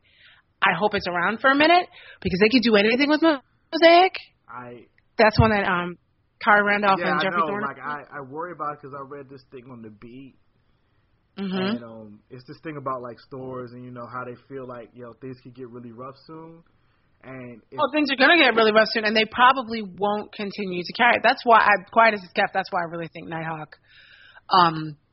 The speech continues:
Speaker 1: died. They just couldn't, it, I, the problem with a lot of these books, and this is why I tell people all the time, you can't keep just saying, "I'm gonna boycott Marvel and D C." You have to try and support these artists.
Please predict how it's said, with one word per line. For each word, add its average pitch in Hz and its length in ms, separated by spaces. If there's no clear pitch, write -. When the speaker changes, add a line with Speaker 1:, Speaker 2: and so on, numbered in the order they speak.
Speaker 1:
died. 180 280
They 185 140
just 196 180
couldn't, 190 360
it, 226 140
I, 233 340
the 220 120
problem 285 440
with 269 100
a 247 60
lot 226 200
of 214 60
these 214 240
books, 170 260
and 190 100
this 196 120
is 233 120
why 196 160
I 196 80
tell 214 180
people 208 260
all 175 60
the 175 120
time, 202 160
you 175 100
can't 240 160
keep 220 300
just 180 180
saying, 180 380
"I'm 170 80
gonna 175 180
boycott 170 400
Marvel 156 280
and 143 80
D 160 100
C." 196 220
You 170 80
have 175 160
to - 100
try 190 120
and 165 80
support 175 260
these 156 180
artists. - 580